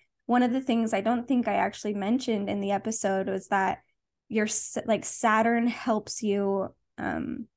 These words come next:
it gives you lessons to help you release guilt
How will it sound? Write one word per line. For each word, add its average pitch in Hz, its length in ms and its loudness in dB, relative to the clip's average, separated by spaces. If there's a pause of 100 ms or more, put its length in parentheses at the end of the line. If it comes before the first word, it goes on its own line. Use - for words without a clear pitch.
(120)
it 240 180 0
gives 254 220 4
you 294 140 6
lessons 240 640 2
to 226 140 0
help 214 300 0
you 226 160 0
release 202 560 0
guilt 190 580 -2